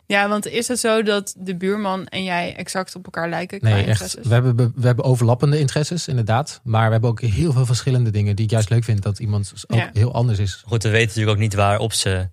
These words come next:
Speaker 3: eh,
Speaker 2: Nee.
Speaker 3: ranken. Dus het kan zijn dat, dat er verschillende interesses zijn, maar misschien onderliggend daaraan zitten wel bepa-, bepaalde waarden
Speaker 1: Ja.
Speaker 3: die ze
Speaker 2: Ja.
Speaker 3: ook kunnen zien.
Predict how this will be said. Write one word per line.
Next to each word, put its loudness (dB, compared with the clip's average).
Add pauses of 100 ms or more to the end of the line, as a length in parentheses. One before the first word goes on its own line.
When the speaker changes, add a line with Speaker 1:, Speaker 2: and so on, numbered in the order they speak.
(340)
Speaker 3:
eh, 4
Speaker 2:
Nee. 4
Speaker 3:
ranken. 2
Dus 2
het 0
kan 0
zijn 0
dat, -4 (440)
dat -2
er -2
verschillende -2
interesses -2
zijn, -2 (260)
maar -2
misschien -2 (360)
onderliggend 0
daaraan 2
zitten -4
wel -4
bepa-, 0
bepaalde 0
waarden 0
Speaker 1:
Ja. -2 (140)
Speaker 3:
die 2
ze 2
Speaker 2:
Ja. 2
Speaker 3:
ook 0
kunnen -2
zien. -2